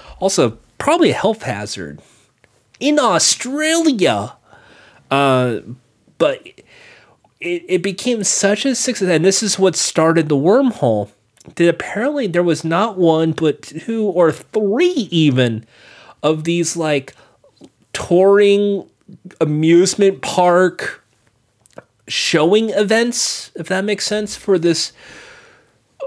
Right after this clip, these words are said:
regrettably stupid show. But I could see the appeal because, hey, celebrities are just like us, but celebrities, they're not like us. Let's fuck them up.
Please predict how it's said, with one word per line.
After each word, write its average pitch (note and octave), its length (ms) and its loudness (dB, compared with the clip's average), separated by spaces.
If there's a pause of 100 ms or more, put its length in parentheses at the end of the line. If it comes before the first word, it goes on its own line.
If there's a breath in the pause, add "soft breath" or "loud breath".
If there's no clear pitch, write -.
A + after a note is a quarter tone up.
(500)
regrettably A3+ 800 0
stupid F3 580 2
show. D3+ 460 2
But C#3 220 0
I D#3 80 2
could D#3 240 0
see E3+ 280 -2
the C3+ 180 2
appeal C#3 400 0
because, B2+ 680 -2
hey, D#3 280 0
celebrities D3+ 680 0
are C3+ 80 0
just C#3+ 280 -4
like C3 260 -2
us, E3+ 260 2
but - 220 -4
celebrities, F3+ 460 0 (260 loud breath)
they're C#3+ 160 4
not F3+ 260 0
like D3 240 2
us. A#2 240 -2
Let's D#3 240 -4
fuck - 360 -4
them D3 180 -2
up. D3+ 260 -4